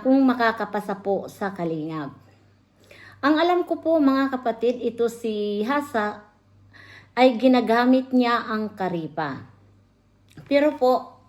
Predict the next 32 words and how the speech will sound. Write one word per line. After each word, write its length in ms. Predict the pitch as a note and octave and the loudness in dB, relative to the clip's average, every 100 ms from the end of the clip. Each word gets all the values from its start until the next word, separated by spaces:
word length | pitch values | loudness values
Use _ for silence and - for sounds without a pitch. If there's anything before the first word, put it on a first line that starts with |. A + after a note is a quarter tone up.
| _ - | _ -4
ay 400 | A3+ A3 G#3+ A3 G#3+ | -2 0 -2 -6 -4
hindi 320 | B3 A#3+ B3+ | -2 0 -2
po 240 | B3+ D4 C#4 | -2 -2 0
yan 320 | B3+ A#3+ A#3+ | 2 0 -2
tanggap 480 | G#3+ G#3 G3+ G3+ G#3 | -4 -2 -2 -2 -4
ni 160 | G3 | -4
Birador 480 | F3+ E3+ E3+ F3 G3+ | -2 -4 -4 -4 -6
at, 240 | G#3 G3+ | -6 -8
ah, 560 | G3+ G3 F#3 F#3 F#3 G3 - - - - | -4 -4 -2 -4 -6 -10 -16 -20 -20 -16
sabi 400 | - A#3 A#3+ B3 | -4 -2 0 -2
nga 160 | B3 A#3+ | -2 -4
po, 160 | A#3 | -4
ini-interview 880 | - G3+ G3 G3 G3+ G3+ G3+ G3 A3+ | -2 -2 -2 -2 -4 -4 -4 -4 -6
pa 160 | B3+ D4+ | -4 -2
lang. 400 | C4 B3 C4 B3+ - - - - | 0 0 -2 -4 -12 -20 -20 -12
Pero 240 | - E4 E4+ | -2 2 2
ang 160 | D#4 | 2
alam 240 | C#4+ C#4+ C#4 | 2 2 0
ko 160 | C4 | -2
po, 240 | B3+ A#3 G#3+ | 0 0 0
hindi 480 | F3 B3+ B3 A#3 A3+ | -2 0 0 0 -6
po 240 | A3+ G3+ | -8 -8
talaga 400 | G#3+ G3+ G3 F#3+ | -4 -4 -2 -4
siya 240 | - F#3+ | -6 -8
kalingap. 640 | F#3+ E3+ D3+ D#3+ G#3+ A3+ - | -4 -4 -4 -4 -6 -8 -6
Anti-kalingap 1040 | G3+ G3+ G3+ A#3+ C#4+ - C4+ C4 B3+ B3+ | -2 -2 -2 -2 -2 -2 0 4 2 0
po 80 | B3 | -2
yan, 320 | A#3+ A3 G#3 | 0 0 -2
kasamahan 720 | G#3 G3+ G3+ F#3+ F3 G3 G#3 | -6 -6 -4 -2 -2 -4 -6
po 160 | G3+ A#3 | -4 -2
yan 480 | A#3 G#3+ G#3 G#3 G#3 | -2 -2 -4 -4 -2
nila 320 | G#3 G3+ G#3 | -2 -4 -6